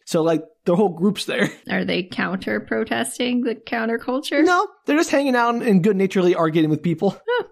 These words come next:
Speaker 2: okay. Well, maybe it's just fun, Sam. Maybe he's enjoying it. <laughs>
Speaker 1: Uh, I guess so. And there's a long digression about the origin of Hooterville, which I will not go into because it doesn't matter.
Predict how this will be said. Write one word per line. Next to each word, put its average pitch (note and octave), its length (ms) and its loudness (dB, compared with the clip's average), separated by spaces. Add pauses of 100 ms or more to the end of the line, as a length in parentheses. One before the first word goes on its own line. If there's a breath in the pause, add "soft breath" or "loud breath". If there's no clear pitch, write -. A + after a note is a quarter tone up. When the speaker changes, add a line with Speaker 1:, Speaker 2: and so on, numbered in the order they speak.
(140)
Speaker 2:
okay. D4 280 -2 (100)
Well, D#4+ 120 -2
maybe G4+ 200 0
it's F#4+ 160 -2
just - 200 -8
fun, C4+ 260 0
Sam. G3+ 360 -2
Maybe A#3+ 280 -2
he's B3 120 -2
enjoying B3+ 340 0
it. F3+ 200 -4 (100)
<laughs> - 40 -20 (260 loud breath)
Speaker 1:
Uh, G3+ 280 0
I F#3+ 80 2
guess G#3+ 280 0
so. G3+ 540 2
And G3+ 220 2
there's G#3 140 4
a G3 40 2
long A3 400 2
digression D#3+ 540 2
about D3+ 160 0
the D3 80 -2
origin F3 360 2
of D#3 120 0
Hooterville, C#3+ 360 2
which C#3 140 -2
I C#3+ 60 2
will C3+ 80 2
not E3+ 200 0
go D3 140 2
into B2+ 340 -2
because C#3 360 -2
it - 160 -6 (160)
doesn't C3 260 -2
matter. - 380 -8